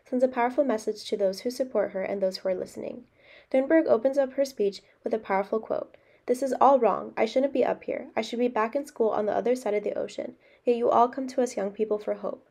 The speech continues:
How dare you?" The last ratio relationship to analyze is that of act agency. I decided to relate Greta's relationship with her supporters as a type of cultural agency. Her and her supporters have come together to speak up against what needs to be done.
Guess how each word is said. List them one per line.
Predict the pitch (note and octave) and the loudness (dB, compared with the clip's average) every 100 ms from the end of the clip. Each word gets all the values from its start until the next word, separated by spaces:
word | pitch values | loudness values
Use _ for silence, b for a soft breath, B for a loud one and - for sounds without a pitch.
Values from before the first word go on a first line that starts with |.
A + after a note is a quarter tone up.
| b | b
How | - A#3 | 0 2
dare | A#3 G3 | 2 0
you?" | - - A3+ A3+ _ _ _ _ - - | -2 -6 -10 -14 _ _ _ _ -20 -4
The | - | 2
last | C4+ C#4 E4+ - | 4 4 2 6
ratio | C4 B3+ C#4+ | 6 8 6
relationship | C#4+ B3+ A#3 C4 C4 D4+ | 8 6 4 0 -2 0
to | E4+ | 0
analyze | B3 A3+ A3 G3+ G3+ | 0 2 2 2 0
is | G#3+ G#3+ | -2 -4
that | G3 G#3 | -4 -2
of | - | -2
act | G3 G#3 | -4 -4
agency. | G3+ G3+ G3 F#3+ - A#3 b b b | -4 -4 -6 -10 -14 -14 b b b
I | B3 | 0
decided | B3 B3+ B3 C4+ | 2 4 2 2
to | E4+ | 0
relate | E4 B3 A#3+ | 2 4 4
Greta's | A3 A3 B3 | 0 0 0
relationship | C#4+ A#3 A3+ - C4 | 0 0 -2 -2 -2
with | B3+ | -2
her | B3+ B3+ | 0 0
supporters | C#4+ - G#3 G#3 G#3 | 0 -2 -2 0 -2
as | G#3+ | -2
a | A3 | -2
type | A3 - G#3+ | -2 -2 -2
of | B3+ B3+ | -2 -6
cultural | - G#3 G3+ G#3 | -6 -6 -2 -2
agency. | F#3+ F#3 F#3+ G3+ - B3 b b b b | -2 -4 -8 -10 -12 -14 b b b b
Her | C4 | 0
and | B3+ | 2
her | C#4+ | 2
supporters | D#4+ E4 E4 A#3+ A3+ A3+ | 0 0 0 0 0 -4
have | A3 | -6
come | A#3 | -6
together | B3+ D4+ G#3+ G3+ | -4 -2 0 0
to | G#3 A3 | -2 -6
speak | - A3 | -4 -2
up | C4 C4 | 0 0
against | B3+ G3+ G3+ - | 0 -2 -2 -4
what | G3 | -4
needs | G3 - | -4 -4
to | |
be | G#3 | -2
done. | G#3 - - | -2 -4 -10